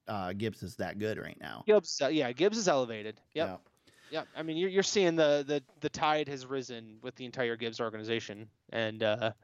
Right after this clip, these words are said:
Speaker 2: yeah, Stewart-Haas is, Stewart-Haas may have slipped a little bit, but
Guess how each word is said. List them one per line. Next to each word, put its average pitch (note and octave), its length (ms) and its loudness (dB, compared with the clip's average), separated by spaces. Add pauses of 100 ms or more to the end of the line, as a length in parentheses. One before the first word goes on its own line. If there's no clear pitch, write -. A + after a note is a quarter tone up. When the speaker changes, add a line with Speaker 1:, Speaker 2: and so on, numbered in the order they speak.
(520)
Speaker 2:
yeah, C#3 140 4
Stewart-Haas D#3+ 500 6
is, B2+ 300 -8 (180)
Stewart-Haas G#3 480 2
may F#3+ 80 0
have F3 100 -2
slipped - 580 -4
a B2 60 -12
little C3 340 2
bit, A2 380 -6
but B2+ 280 4